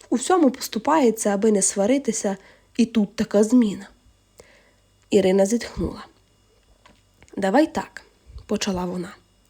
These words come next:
«Рішення про дитину було вашим спільним, так?» «Відмінно. А скільки разів ти вставав до доньки ночами?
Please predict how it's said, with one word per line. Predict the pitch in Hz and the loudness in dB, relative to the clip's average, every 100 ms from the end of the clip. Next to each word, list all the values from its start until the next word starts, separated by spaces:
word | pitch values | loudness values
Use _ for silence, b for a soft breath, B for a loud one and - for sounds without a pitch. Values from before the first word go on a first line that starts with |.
| B B B B B B - | B B B B B B 0
«Рішення | - 392 - 285 269 | 2 4 4 4 4
про | 269 262 | 4 4
дитину | 240 262 226 202 196 | 4 4 4 2 0
було | 196 220 202 | 2 4 2
вашим | 185 185 180 196 | -2 -4 -4 -6
спільним, | 190 - 277 339 214 180 - | -6 2 4 4 0 -4 -12
так?» | - 240 294 - _ _ _ _ _ _ _ _ | -6 -4 -6 -14 _ _ _ _ _ _ _ _
«Відмінно. | - 240 214 180 180 202 - _ _ B B B B B | -2 2 2 0 -4 -12 -18 _ _ B B B B B
А | 214 208 | 0 0
скільки | - 403 440 285 | 0 2 4 4
разів | 233 214 247 269 247 | 2 2 2 2 2
ти | - 233 | 2 2
вставав | 220 - 220 240 240 214 - | 2 -2 -2 0 0 -2 -2
до | 202 | 2
доньки | 214 226 214 208 220 | 4 4 2 2 2
ночами? | 233 - 175 | 2 0 -8